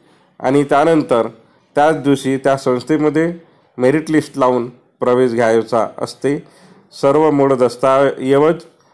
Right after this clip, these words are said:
आणि प्रवेश शुल्क हे सुद्धा घेऊन प्रवेशाची कार्यवाही करावी. या संधीचा जास्तीत जास्त विद्यार्थ्यांनी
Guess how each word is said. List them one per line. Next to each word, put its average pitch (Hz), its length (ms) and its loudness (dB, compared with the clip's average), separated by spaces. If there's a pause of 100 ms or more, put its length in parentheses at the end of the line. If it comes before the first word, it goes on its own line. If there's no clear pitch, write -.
(160)
आणि 127 420 0 (680)
प्रवेश 160 380 0
शुल्क 117 380 -4 (720)
हे 120 80 -2
सुद्धा 117 400 0 (240)
घेऊन 113 460 -2 (1000)
प्रवेशाची 123 600 0 (640)
कार्यवाही 113 680 0 (180)
करावी. 104 340 0 (720)
या 120 120 2
संधीचा 139 560 0 (300)
जास्तीत 117 300 -4
जास्त 127 300 0
विद्यार्थ्यांनी 127 720 0